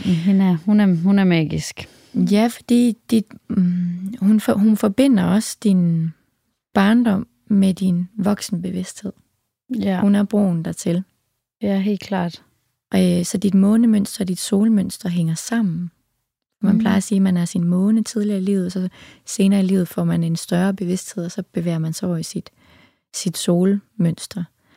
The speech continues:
Speaker 1: Ah.
Speaker 2: Men fordi de to hænger sammen, så er der en, øhm, hvad hedder sådan noget? Altså, det, det er meget, øh, det er op til dig at bev-, at,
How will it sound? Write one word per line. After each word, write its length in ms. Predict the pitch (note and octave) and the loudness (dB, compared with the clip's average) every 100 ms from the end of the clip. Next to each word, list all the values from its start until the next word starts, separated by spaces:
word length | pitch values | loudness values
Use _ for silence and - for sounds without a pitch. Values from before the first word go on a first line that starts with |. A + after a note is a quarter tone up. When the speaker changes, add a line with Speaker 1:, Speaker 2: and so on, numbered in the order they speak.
| _ - | _ -6
Speaker 1:
Ah. 340 | A#3+ C4+ C4+ | -4 -2 0
Speaker 2:
Men 160 | F3+ F3+ | 0 0
fordi 360 | F#3+ - B3+ | -2 0 0
de 140 | G#3+ A3 | 2 -2
to 260 | - G#3+ | 0 0
hænger 240 | F#3+ F3 F3 | 2 0 -2
sammen, 560 | - F#3+ G3+ E3 E3 - | 0 2 2 0 -4 -8
så 220 | - - | -8 -2
er 280 | G3 G3 G#3 | 0 0 0
der 200 | G#3 F#3 | 0 -2
en, 320 | - F#3 E3+ | 0 0 0
øhm, 540 | E3 D#3 D3+ D#3 D#3+ D#3+ _ _ _ _ _ _ _ _ _ _ _ _ | -2 -4 -4 -6 -6 -10 _ _ _ _ _ _ _ _ _ _ _ _
hvad 120 | F#3+ | 0
hedder 200 | F3+ E3+ | 0 0
sådan 200 | F3 - | -4 -4
noget? 180 | E3+ E3 - - - _ _ _ _ _ | -4 -4 -8 -16 -20 _ _ _ _ _
Altså, 160 | - E3+ - | -12 -8 0
det, 260 | A3+ G#3 | 2 2
det 280 | - A3 G3+ | 0 2 2
er 120 | F3+ | 0
meget, 400 | E3 E3+ G3 G3+ - | 0 0 2 0 -2
øh, 60 | - E3+ | -6 -4
det 40 | - | -2
er 80 | - | -2
op 160 | G3+ | -2
til 140 | - - | -4 -6
dig 320 | D3+ D#3 G#3+ A#3+ | -4 -2 -4 -6
at 80 | E3+ | -6
bev-, 180 | F3+ D#3+ | -6 -6
at, 60 | - | -8